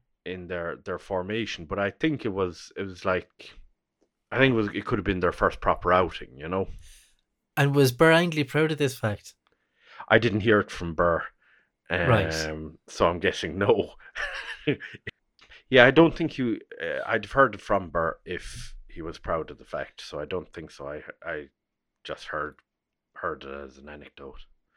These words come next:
Speaker 1: But I
Speaker 2: That's
Speaker 1: th-,
Speaker 2: very funny.
Speaker 1: I think, yeah, it's such, such a great, uh, tidbit to have in your repertoire.
Speaker 2: Have you any claims to fame like that?
Speaker 1: Like, ones that would be kind of like, "Ee, that, I, I got that one very wrong, is it?"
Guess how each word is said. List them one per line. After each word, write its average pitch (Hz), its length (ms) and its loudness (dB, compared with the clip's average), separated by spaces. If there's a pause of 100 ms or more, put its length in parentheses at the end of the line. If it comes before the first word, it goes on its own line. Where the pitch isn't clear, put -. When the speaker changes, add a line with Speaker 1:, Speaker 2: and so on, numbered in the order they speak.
(400)
Speaker 1:
But 73 220 -6
I - 60 -8
Speaker 2:
That's 120 180 4
Speaker 1:
th-, - 80 -10
Speaker 2:
very 104 220 2
funny. 104 400 -10
Speaker 1:
I - 80 -10
think, - 300 -20
yeah, 76 180 -12
it's - 160 -16
such, 85 180 -12 (160)
such - 160 -16
a - 60 -20
great, 92 420 -6
uh, 80 220 -6 (360)
tidbit 107 380 -6
to - 80 -8
have 87 200 -4
in 82 40 -12
your 80 140 -8
repertoire. 80 560 -6 (800)
Speaker 2:
Have 139 100 4
you 214 160 4
any 208 140 2
claims 196 340 -2
to 170 100 -12
fame 180 280 -2
like 175 180 -2
that? 170 300 0 (720)
Speaker 1:
Like, - 400 -4
ones 101 380 0
that - 260 -4
would 92 340 -4
be 87 140 -6
kind 85 240 -6
of 82 80 -6
like, 82 240 -8
"Ee, 87 420 -8
that, - 160 -10 (260)
I, - 120 -12 (200)
I - 40 -20 (180)
got - 220 -4
that 90 120 0
one 95 160 -2
very 71 220 -6
wrong, 69 300 -12
is 85 120 -12
it?" 139 140 0